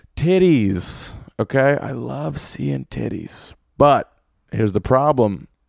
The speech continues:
I don't like that I'm refreshing it. I don't like that I'm fucking spending all this time going through my apps over and over again. You know, it just becomes a little cycle. What you do is you open your Instagram, you look at your notifications, you look at the stories, you look at your D Ms, and then you just go to Twitter.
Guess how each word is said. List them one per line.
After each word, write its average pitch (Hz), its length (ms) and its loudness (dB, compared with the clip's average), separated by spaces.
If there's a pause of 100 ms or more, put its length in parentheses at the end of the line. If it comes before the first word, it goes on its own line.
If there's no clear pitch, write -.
(160)
I 117 100 4
don't 135 180 4
like 131 180 2
that 127 120 2
I'm 113 120 2
refreshing 127 680 2
it. 120 220 4
I 107 60 2
don't 120 140 4
like 120 160 0
that 120 120 4
I'm 110 120 2
fucking 117 340 -2
spending 127 400 0
all 127 100 4
this 120 160 -2
time 113 340 0
going 110 340 2
through 135 160 -2
my 135 140 2
apps 113 520 -2
over 113 300 4
and 117 80 6
over 110 240 6
again. 101 400 2 (280)
You 139 100 4
know, 143 80 6
it 147 100 2
just 196 180 -2
becomes 220 300 0
a 151 80 4
little 135 240 4
cycle. 135 640 -2
What 127 160 0
you 143 80 2
do 156 180 6
is 127 100 4
you 127 80 6
open 156 200 4
your 185 100 2
Instagram, 101 680 -2 (360)
you 117 140 4
look 127 140 6
at 160 40 -12
your 165 140 4
notifications, 143 960 0
you 120 160 2
look 143 120 4
at 180 100 -2
the - 60 -4
stories, 110 520 2
you 110 80 2
look 110 120 0
at 143 60 -6
your 156 80 0
D 147 200 0
Ms, 113 360 0 (320)
and 110 100 0
then 117 120 4
you 135 80 6
just 110 180 2
go 117 140 6
to 151 60 0
Twitter. 214 460 0